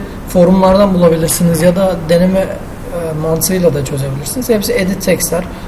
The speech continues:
Kullanımlarında bir farklılık yok. Bir farklılık yok. Yani sadece hizmet ettikleri amaç farklı. Şimdi, e,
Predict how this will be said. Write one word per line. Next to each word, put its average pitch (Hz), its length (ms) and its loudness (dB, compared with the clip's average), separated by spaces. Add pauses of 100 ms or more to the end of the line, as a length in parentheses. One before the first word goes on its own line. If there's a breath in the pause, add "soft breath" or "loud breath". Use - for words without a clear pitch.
(140)
Kullanımlarında 175 640 4
bir - 80 -4
farklılık 156 540 -2
yok. 214 100 -4 (680)
Bir 180 60 -2
farklılık 147 560 -4
yok. 196 120 -4 (1080 loud breath)
Yani 147 180 -4
sadece 175 640 2
hizmet 175 340 2
ettikleri 180 400 0
amaç 165 380 2
farklı. 135 460 -4 (800 loud breath)
Şimdi, 214 420 2 (300)
e, 160 300 2